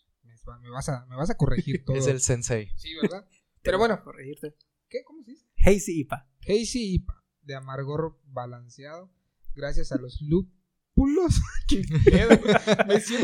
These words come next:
Speaker 3: Bueno,
Speaker 1: como
Speaker 3: aquí, eh,
Speaker 1: casualmente,
Speaker 3: la cámara podrá observar que está
Speaker 1: casualmente, antes de comenzar, nuestro amigo Arturo nos, nos, bueno, me dijo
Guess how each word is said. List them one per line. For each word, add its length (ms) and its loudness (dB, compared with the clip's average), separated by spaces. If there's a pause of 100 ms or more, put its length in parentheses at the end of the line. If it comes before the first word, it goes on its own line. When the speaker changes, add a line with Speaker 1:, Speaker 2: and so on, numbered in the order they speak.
Speaker 3:
Bueno, 80 2
Speaker 1:
como 420 4
Speaker 3:
aquí, 360 2
eh, 40 0
Speaker 1:
casualmente, 440 4
Speaker 3:
la 140 6
cámara 360 6
podrá 200 6
observar 360 4
que 80 4
está 120 6
Speaker 1:
casualmente, 380 2
antes 320 -4
de 100 -4
comenzar, 600 -16 (600)
nuestro 280 -16
amigo 240 -12
Arturo 640 -10 (120)
nos, 380 -14 (300)
nos, 400 0
bueno, 220 0
me 160 -12
dijo 440 -4